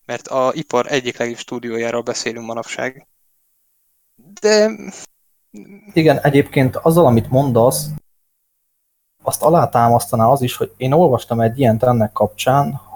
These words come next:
Speaker 2: hogy a Sony H R S részlegéhez volt intézve egy valamilyen szintű panasz fejlesztőkön keresztül.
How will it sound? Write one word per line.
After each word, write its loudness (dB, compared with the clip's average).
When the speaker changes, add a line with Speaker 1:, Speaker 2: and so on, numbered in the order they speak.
Speaker 2:
hogy -2
a 0
Sony 0
H 4
R 2
S -10
részlegéhez 0
volt 0
intézve 0
egy 2
valamilyen 2
szintű -4
panasz 0
fejlesztőkön -2
keresztül. -6